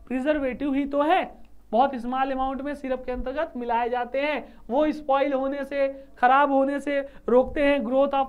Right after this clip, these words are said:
fungi bacteria को रोकते हैं, self life को बढ़ाते हैं, है ना, Preservative की तरह यूज होते हैं पैराबीन्स। Clear है? चलिए आगे चलते हैं। अगला question क्या है? cyclic oligomers of glucose। जी हाँ, cyclic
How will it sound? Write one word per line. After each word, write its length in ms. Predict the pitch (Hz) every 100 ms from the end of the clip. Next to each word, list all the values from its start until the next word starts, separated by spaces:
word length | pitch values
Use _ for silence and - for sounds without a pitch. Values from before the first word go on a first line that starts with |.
| 254
fungi 380 | 247 240 254
bacteria 440 | 269 254 262 262 285
को 140 | 277
रोकते 320 | 269 269 277
हैं, 140 | 285 285
self 320 | 277 262 -
life 240 | 240 269
को 100 | 269
बढ़ाते 360 | 277 262 269 269
हैं, 420 | 285 285 285 - -
है 100 | 370
ना, 100 | 330
Preservative 760 | 226 - 247 240 247 233 240
की 120 | 240 226
तरह 180 | 202
यूज 360 | 302 285 247 196
होते 360 | 190 185 - 226
हैं 180 | 285
पैराबीन्स। 800 | - 175 202 330 196 202 190 185 - - -
Clear 300 | 233 254 294
है? 300 | 277 277 - - - - - - - -
चलिए 300 | 262 220 151 - - -
आगे 220 | 214 247 294
चलते 300 | 294 302 330
हैं। 140 | 320
अगला 340 | 302 247 269
question 340 | 277 277 277 285
क्या 140 | 294
है? 260 | 302 311 - - - - -
cyclic 680 | - 294 311 320 370 403 - 262
oligomers 720 | 302 330 330 381 359 370 320 - - - -
of 400 | 285 349 349 220
glucose। 540 | 277 311 269 233 170
जी 160 | 170 262
हाँ, 220 | 208 143 -
cyclic 460 | 214 226 220 302 349